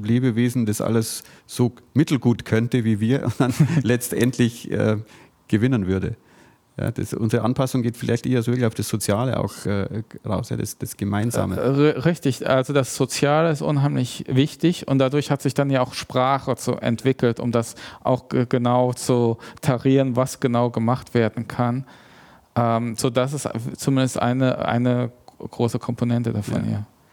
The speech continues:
Speaker 1: Herr Schütze-Makuch, am Schluss vielleicht noch eine, eine hypothetische Frage. Ähm,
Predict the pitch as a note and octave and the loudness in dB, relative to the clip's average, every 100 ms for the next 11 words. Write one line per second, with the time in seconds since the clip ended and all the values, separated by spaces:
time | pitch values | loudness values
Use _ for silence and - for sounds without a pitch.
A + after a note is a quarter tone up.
0 | _ _ _ _ _ _ _ _ _ _ | _ _ _ _ _ _ _ _ _ _
1 | _ A#2+ A#2 B2+ B2 - C#3 - - - | _ 0 0 2 0 0 -4 -4 -6 -2
2 | A#2+ A2 C#3+ C#3+ B2 A2+ A2+ A2 G#2 G#2 | 0 0 0 0 0 0 0 0 0 0
3 | A#2+ A2 - C3+ A#2 - G#2+ - - F#2+ | 0 0 0 0 0 0 -2 -2 -4 0
4 | F#2+ A#2 A#2+ A#2 - - A2+ G#2+ | 2 2 0 -2 -4 -2 0 0